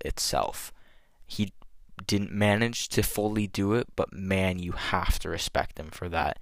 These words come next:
He, that was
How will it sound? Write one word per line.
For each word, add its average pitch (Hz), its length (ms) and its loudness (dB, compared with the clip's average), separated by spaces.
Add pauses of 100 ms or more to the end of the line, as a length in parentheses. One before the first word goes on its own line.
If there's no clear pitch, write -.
(580)
He, 101 580 2 (1120)
that 98 220 6
was 95 240 0